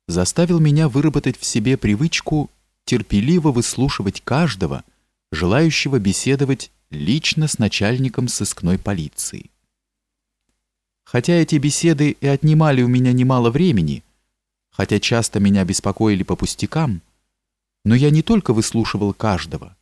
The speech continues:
но и конспективно заносил на бумагу всё, что казалось мне стоящим малейшего внимания. Эти записи я складывал в особый ящик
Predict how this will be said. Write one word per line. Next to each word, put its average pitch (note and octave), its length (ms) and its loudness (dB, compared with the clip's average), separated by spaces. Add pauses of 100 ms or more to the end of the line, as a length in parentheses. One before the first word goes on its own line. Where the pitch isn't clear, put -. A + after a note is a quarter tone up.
(640)
но G2+ 140 4
и D#3+ 80 2
конспективно C#3+ 840 0
заносил A2 460 2
на G#2 120 2
бумагу F#2+ 440 0
всё, C#3 420 -2 (480)
что - 220 -6
казалось G2+ 460 0
мне F#2+ 200 2
стоящим D3 720 0 (180)
малейшего G2 680 -2
внимания. F2 640 0 (1800)
Эти D#3+ 220 0
записи D#3+ 640 -2 (540)
я C#3 180 0
складывал F3+ 580 2
в C3 60 2
особый E3 400 2
ящик G#2 680 -4